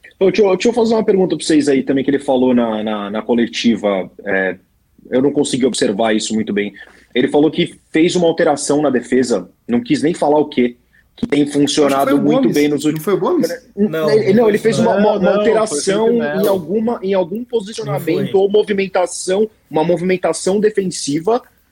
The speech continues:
Speaker 1: que ele falou que tem dado certo nos últimos jogos e que ele não falou, não quis falar o que que é.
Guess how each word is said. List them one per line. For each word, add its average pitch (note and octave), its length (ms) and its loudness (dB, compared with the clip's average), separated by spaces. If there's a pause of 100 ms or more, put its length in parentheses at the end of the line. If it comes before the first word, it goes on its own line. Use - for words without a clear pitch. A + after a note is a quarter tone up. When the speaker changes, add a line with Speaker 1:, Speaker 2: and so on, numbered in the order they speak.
(200)
Speaker 1:
que E3+ 120 -2
ele E3+ 180 4
falou F3+ 420 2
que G3 180 -2
tem F#3+ 240 -2
dado E3 220 0
certo E3 380 0
nos E3+ 180 -4
últimos D#3+ 360 -8
jogos C#3 640 -2
e F#3+ 240 0
que - 100 -2
ele A3 160 2
não G3+ 240 4
falou, A3+ 380 4
não B3+ 120 2
quis C4 180 -6
falar A#3+ 200 0
o A#3+ 80 0
que - 80 -20
que D#4 160 -4
é. D#3 140 -2